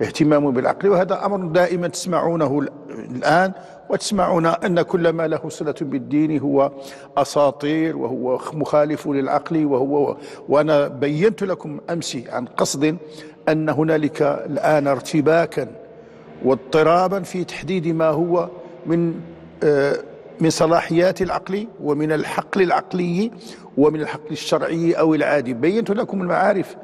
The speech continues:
حتى لا تختلط عليكم الأمور، لأن الذين ينكرون شيئا ألفوه في أنفسهم، ألفوه وتعودوا عليه، آه، إذا رأوا ما يخالفه قالوا: "إن هذا مخالف للعقل"، وهو ليس مخالفا للعقل، وإنما هو شيء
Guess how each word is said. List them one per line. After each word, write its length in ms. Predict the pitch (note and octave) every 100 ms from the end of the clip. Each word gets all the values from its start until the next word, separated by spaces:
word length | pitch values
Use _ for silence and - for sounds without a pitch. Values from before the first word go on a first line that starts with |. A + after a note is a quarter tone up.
| - - -
حتى 260 | - - G3+
لا 100 | G3
تختلط 540 | - - E3+ D#3+ -
عليكم 520 | C#3 D3 C#3+ - B2+
الأمور، 440 | B2+ D3 E3+ G#3 A3 - - -
لأن 340 | C3+ E3+ E3
الذين 460 | E3+ E3 E3 F3 A#3
ينكرون 760 | B3 A#3+ - G#3+ G3 F3+ D#3 C3+ - - -
شيئا 440 | - F#3+ G3+ F3+ -
ألفوه 600 | F#3+ F3+ - A#3 G#3+ G3
في 300 | - F#3 F3
أنفسهم، 560 | F3+ - D3+ - C3 A#2+
ألفوه 400 | E3 G3 - G#3+
وتعودوا 800 | F#3+ G3 G3 E3 E3+ E3 D3+ D3 C#3
عليه، 340 | F#3+ A3+ A#3+ - - - - - -
آه، 440 | D#3+ E3 F3 - - -
إذا 240 | F#3+ F3+
رأوا 300 | F3+ G#3+ G#3 E3+ F#3 F#3 G3+
ما 140 | G3+
يخالفه 640 | F#3 - F3+ F#3+ D#3+ G#3
قالوا: 420 | F3+ F#3 F#3 F#3
"إن 140 | F#3+ F3+
هذا 280 | E3 E3+ E3
مخالف 540 | D#3 - D#3+ D#3 -
للعقل"، 420 | D3 C#3 C#3 F#3+
وهو 200 | G3+ F3+
ليس 220 | G#3 F#3
مخالفا 540 | F#3+ E3 - D#3 C#3+ D3
للعقل، 320 | C#3+ D#3+ F3
وإنما 380 | E3 D3 D3+ D3+
هو 120 | C#3+
شيء 440 | - F3 F#3 A3